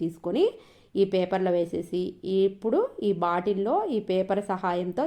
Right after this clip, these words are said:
ఈ విధంగా చక్కెర, కాఫీ పౌడర్ ఈ విధంగా బాటిల్లో అనంతా వేసేయాలన్నమాట. చూడండి, కొంచెం కూడా కింద అనేది పోకుండా చూడండి, పేపర్తో ఎంత ఈజీగా బాటిల్లో కాఫీ పొడి, చక్కెర వేశాను. పేపర్ కూడా కొంచెం కూడా లేదు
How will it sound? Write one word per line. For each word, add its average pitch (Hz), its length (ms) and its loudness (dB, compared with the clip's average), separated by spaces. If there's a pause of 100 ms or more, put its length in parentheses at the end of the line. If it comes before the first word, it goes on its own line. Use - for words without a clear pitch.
(120)
ఈ - 20 4 (120)
విధంగా 190 340 -2 (140)
చక్కెర, 185 320 -4 (180)
కాఫీ 185 340 -2
పౌడర్ 185 320 -2 (240)
ఈ 180 120 0
విధంగా 185 360 -2 (160)
బాటిల్లో 180 440 -2
అనంతా 175 380 -6 (140)
వేసేయాలన్నమాట. 170 760 -4 (760)
చూడండి, 220 360 2 (440)
కొంచెం 233 320 4 (140)
కూడా 285 120 2 (140)
కింద 202 180 0 (100)
అనేది 196 240 0 (100)
పోకుండా 190 500 0 (640)
చూడండి, 208 320 2 (120)
పేపర్తో 202 400 0 (160)
ఎంత 220 200 0 (220)
ఈజీగా 208 460 2 (520)
బాటిల్లో 190 460 2 (100)
కాఫీ 180 360 -2
పొడి, 180 240 -2 (100)
చక్కెర 180 400 -4
వేశాను. 180 400 -2 (320)
పేపర్ 190 260 0 (120)
కూడా 214 180 -2
కొంచెం 180 320 -2
కూడా 180 180 -2
లేదు 175 160 -4